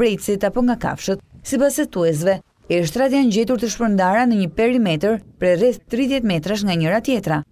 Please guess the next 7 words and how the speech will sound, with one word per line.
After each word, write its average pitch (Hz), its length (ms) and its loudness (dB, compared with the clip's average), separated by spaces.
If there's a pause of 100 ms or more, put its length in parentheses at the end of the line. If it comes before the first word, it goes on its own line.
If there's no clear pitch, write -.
(100)
Dyshimet 214 400 0
e 196 80 2
ekspertëve 196 480 0
kriminalistik 180 680 0
dhe 170 100 2
mjekëve 160 380 0
ligjor 165 420 2